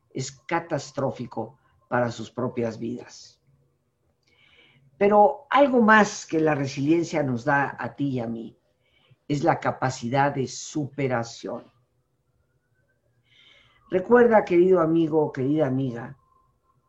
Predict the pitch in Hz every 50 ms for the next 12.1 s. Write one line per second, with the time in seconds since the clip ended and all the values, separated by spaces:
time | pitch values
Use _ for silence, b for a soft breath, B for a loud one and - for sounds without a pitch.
0 | _ _ _ _ _ _ _ _ _ - 165 160 156 151 147 156 143 - 151 151
1 | 180 202 208 208 208 - - 165 147 147 151 - _ _ _ _ _ _ _ _
2 | _ _ _ _ _ - - 180 - 226 220 202 214 190 - 151 139 - 156 139
3 | - - 139 156 151 156 156 - 139 127 127 135 135 139 135 - 156 135 - -
4 | 113 110 110 - - 131 120 - 113 117 - - - _ _ _ _ _ _ _
5 | _ _ _ _ _ _ - - 175 202 214 208 - 214 208 196 185 170 151 139
6 | - - 131 120 - 123 123 123 123 117 156 151 156 156 143 139 135 127 117 113
7 | 120 127 131 127 120 123 123 123 135 _ _ _ _ _ _ _ _ _ - -
8 | - 135 127 127 127 120 - 120 113 120 135 143 131 131 131 135 120 - - -
9 | 117 117 120 120 123 135 135 _ _ _ _ _ _ _ _ _ _ _ _ _
10 | _ _ _ _ _ - 151 151 147 143 - 147 135 131 127 147 160 160 156 160
11 | 151 139 127 123 120 - - - 123 120 120 131 135 127 117 - - 107 107 127
12 | _